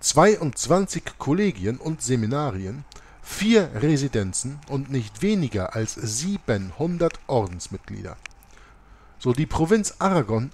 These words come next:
ein Professhaus in Valencia, ein Novizhaus in Tarragona, vierzehn Kollegien und Seminare, drei Residenzen und etwa fünfhundert Jesuiten.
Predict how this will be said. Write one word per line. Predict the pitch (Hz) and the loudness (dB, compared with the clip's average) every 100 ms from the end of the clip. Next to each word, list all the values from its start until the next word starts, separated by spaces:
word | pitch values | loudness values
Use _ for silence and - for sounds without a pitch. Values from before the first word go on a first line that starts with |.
| - | 2
ein | 175 220 | 4 4
Professhaus | - 110 - 101 92 120 180 - | 0 -6 -6 -6 -4 -2 -2 -4
in | 117 95 | -6 -6
Valencia, | 95 101 98 - 156 202 - - - | -4 -4 -6 -6 -4 -6 -12 -20 -8
ein | - 175 | 2 2
Novizhaus | 190 185 226 - - 104 147 | 4 2 0 -4 -4 -2 -2
in | 127 98 | -6 -8
Tarragona, | 101 90 87 151 160 151 151 - - | -6 -6 -6 -6 -4 -4 -6 -16 -20
vierzehn | - - 220 - - 190 185 | -6 0 0 0 2 2 2
Kollegien | - 139 143 147 139 135 | -2 0 0 0 -4 -6
und | 107 | -6
Seminare, | 110 98 98 123 127 127 - - - | -4 -4 -2 -2 -2 -4 -6 -20 -8
drei | 131 135 208 196 | 0 4 6 6
Residenzen | 156 117 104 147 156 - 165 | 4 2 2 2 0 -4 -6
und | 160 151 | -6 -6
etwa | 147 175 | -4 -4
fünfhundert | 165 - 180 - 110 98 92 | -2 -2 -2 -2 -4 -4 -6
Jesuiten. | 95 95 127 120 - | -6 -6 -6 -10 -12